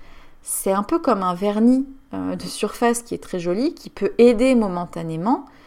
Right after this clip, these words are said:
mais qui ne va pas forcément tout résoudre.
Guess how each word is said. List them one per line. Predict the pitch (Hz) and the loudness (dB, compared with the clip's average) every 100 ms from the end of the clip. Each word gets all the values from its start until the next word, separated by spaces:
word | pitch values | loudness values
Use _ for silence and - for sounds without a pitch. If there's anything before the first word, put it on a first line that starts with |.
| - - - | -20 -20 -10
mais | 190 196 | -4 -4
qui | - 214 | -4 -2
ne | 196 | -2
va | 180 180 | 2 0
pas | - 277 | 4 4
forcément | 302 247 - 208 190 240 262 - - | 4 -2 -2 -6 -2 -4 -4 -16 -18
tout | - - | -6 2
résoudre. | 294 233 180 170 170 | 6 6 6 -4 -6